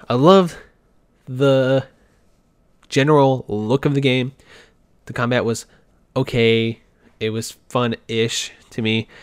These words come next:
but I just wasn't having a good time with it. I played that game for a while, and I just didn't have a good time. I don't know. It was okay. Just didn't click with me.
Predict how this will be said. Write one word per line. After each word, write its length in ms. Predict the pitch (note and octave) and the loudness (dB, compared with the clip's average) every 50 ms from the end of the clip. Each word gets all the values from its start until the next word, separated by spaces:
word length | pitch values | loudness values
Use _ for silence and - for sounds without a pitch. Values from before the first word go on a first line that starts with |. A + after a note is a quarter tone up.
| - - - - - - _ _ _ _ _ | -20 -20 -20 -20 -20 -20 _ _ _ _ _
but 500 | - C3 B2+ B2 A#2+ - - - - - - _ _ _ - | 0 0 2 2 0 -2 -4 -8 -12 -14 -16 _ _ _ -8
I 60 | A2+ | -8
just 240 | G#2 A2+ A2 - - _ _ _ _ - | -6 -6 -8 -10 -12 _ _ _ _ -14
wasn't 300 | - - A#2+ - B2 A2+ | -8 -8 -6 -6 -6 -4
having 160 | - B2+ B2 B2+ | -2 -2 0 0
a 40 | |
good 120 | B2 C3 A#2+ | 0 -2 0
time 200 | - C#3 D#3+ D#3+ | 0 0 0 2
with 140 | D#3 D3 C3 | 0 2 0
it. 180 | G#2+ - - _ _ _ _ _ - - - | 0 -2 -4 _ _ _ _ _ -20 -14 -10
I 40 | F3+ | -6
played 200 | - C4+ E4 D#4+ | -4 -2 0 0
that 100 | B3+ B3 | 0 0
game 160 | D#4 E4+ E4+ | -2 -4 -2
for 120 | - G#3+ | 0 2
a 60 | F#3+ | 2
while, 300 | A#3 - F#4 F3 B2+ B2 | 2 2 2 0 0 0
and 80 | A#2+ A2 | 0 0
I 80 | A#2+ C3 | 0 -2
just 260 | B2+ C#3 D#3 - - | -2 -2 -4 -4 -4
didn't 280 | A#2+ G#2 A2 B2+ D3+ | -2 -2 -2 -2 0
have 160 | D#3+ D#3+ E3 F3 | -2 -2 -2 -2
a 40 | |
good 120 | E3+ G3 - | -2 -4 -4
time. 320 | - A3 A#3+ G#3 G2+ F#2 - - - - | -2 -4 -4 -4 -4 -6 -10 -16 -10 -4
I 60 | - | 0
don't 120 | F#3 A#3+ A3 | 0 2 2
know. 200 | G3+ A3 A3+ - - _ _ _ _ _ _ - | 2 0 0 -4 -8 _ _ _ _ _ _ -6
It 60 | C#3+ | -6
was 140 | E3 F3 F3 | -4 -2 -2
okay. 400 | F3+ F3 G3 E3+ C#3 A2+ - - _ _ _ _ _ _ _ _ _ | -2 0 0 0 0 -2 -4 -8 _ _ _ _ _ _ _ _ _
Just 280 | - B2 - - - _ | -6 -6 -6 -8 -6 _
didn't 180 | - D3 - - | -2 -2 -2 0
click 200 | - D#3 - - | -2 -2 -2 -2
with 120 | G2 F#2+ | -6 -6
me. 160 | F#2 F2+ - | -8 -8 -10